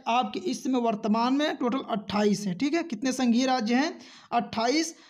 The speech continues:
संघीय राज्य हैं, ठीक है। चलिए अगले सवाल को देखते हैं।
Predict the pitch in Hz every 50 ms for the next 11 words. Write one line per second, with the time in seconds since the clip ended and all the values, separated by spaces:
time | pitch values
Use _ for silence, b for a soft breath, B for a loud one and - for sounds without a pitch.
0 | B - - 254 247 233 202 214 269 277 254 254 233 240 214 196 190 208 175 160
1 | 151 151 - 262 262 320 339 320 262 - 247 240 269 277 - - 247 240 254 262
2 | 254 269 269 269 277 247 277 247 269 262 254 - 294 269 254 254 269 277